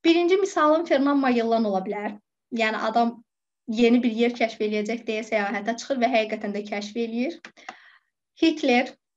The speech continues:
bu çox yüksək ambisiyalı insanlara aid eləyə bilərik ki, Hitlerin, yəni, məncə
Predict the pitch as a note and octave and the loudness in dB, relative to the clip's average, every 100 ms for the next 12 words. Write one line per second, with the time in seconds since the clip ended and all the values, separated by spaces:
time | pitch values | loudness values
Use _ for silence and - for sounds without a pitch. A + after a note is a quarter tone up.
0 | _ _ _ _ _ _ - D4 - - | _ _ _ _ _ _ -2 -2 -2 0
1 | E4+ C4+ A#3+ B3+ A3 G#3+ G#3+ - G#3+ G#3 | 0 0 -2 -2 -2 -2 -4 -2 -2 0
2 | G#3+ A3+ G#3 G#3 G#3+ G#3 G#3 G3+ G3+ G3+ | -2 -2 -2 0 0 -2 -4 -4 -4 -4
3 | G3+ G#3+ - C4 B3+ - A3+ A#3+ A#3+ - | -4 -6 -8 -6 -6 -4 -2 -2 -4 -6
4 | _ _ - G#3+ G#3+ G#3+ A3 A3 G#3+ G#3+ | _ _ -10 -4 -4 -2 -4 -4 -4 -4